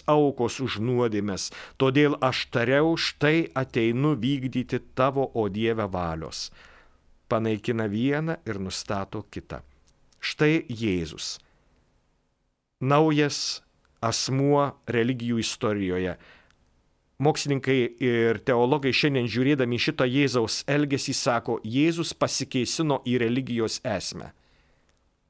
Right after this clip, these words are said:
Jėzus įsisuko su savo rimbu į pačią religijos širdį. Jėzus pasakė, „Stop, aukų nereikia.“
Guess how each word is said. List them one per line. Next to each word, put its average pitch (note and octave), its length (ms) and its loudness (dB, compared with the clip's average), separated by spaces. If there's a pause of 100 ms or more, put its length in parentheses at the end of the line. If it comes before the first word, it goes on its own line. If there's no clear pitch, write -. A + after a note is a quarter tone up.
(160)
Jėzus D#3 600 4
įsisuko D3+ 720 2
su B2 160 -4
savo C#3 460 4 (260)
rimbu C#3 720 4 (320)
į D#3 140 4 (180)
pačią E3+ 400 4
religijos C#3 480 2
širdį. G#2+ 480 0 (920)
Jėzus D#3 440 4
pasakė, A#2+ 640 0
„Stop, - 560 -2 (420)
aukų D#3 720 2
nereikia.“ A#2+ 840 0